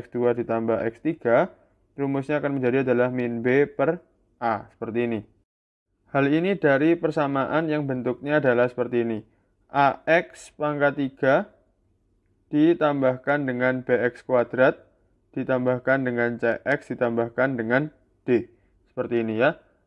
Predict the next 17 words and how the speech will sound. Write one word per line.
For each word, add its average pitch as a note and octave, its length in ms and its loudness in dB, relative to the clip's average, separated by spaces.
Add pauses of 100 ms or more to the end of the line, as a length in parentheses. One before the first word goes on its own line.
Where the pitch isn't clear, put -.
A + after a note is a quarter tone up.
(120)
Maka B2 260 -2
sekarang C3 300 0
kita C3+ 180 0
bisa B2+ 220 0
tuliskan B2 340 -4
bahwa A#2+ 320 0
B-nya B2 480 0
akan B2 240 -4
menjadi A#2 240 0
min A#2 240 -4
tiga, B2+ 480 -2 (560)
A-nya E3+ 400 0
di C#3+ 160 -2
sini C#3 160 -4
menjadi B2+ 400 0
adalah A2+ 320 0
satu, A#2 640 -4